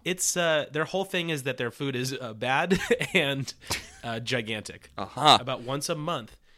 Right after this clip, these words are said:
Speaker 1: at Vitello's, this guy, like a cartoon character, would come in and be like, "Hey,"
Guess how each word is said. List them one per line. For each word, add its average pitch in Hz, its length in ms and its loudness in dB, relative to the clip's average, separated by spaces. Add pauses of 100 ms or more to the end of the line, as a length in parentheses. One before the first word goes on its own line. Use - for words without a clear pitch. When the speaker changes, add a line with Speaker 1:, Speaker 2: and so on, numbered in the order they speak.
(120)
Speaker 1:
at 117 140 -8
Vitello's, 107 560 -6
this 120 180 -4
guy, 127 420 0
like 104 180 -12
a - 40 -12
cartoon 190 600 -6
character, 101 420 -8
would 98 140 -8
come 113 240 -6
in 104 120 -8
and 98 60 -10
be 110 80 -8
like, 107 200 -4
"Hey," 131 220 2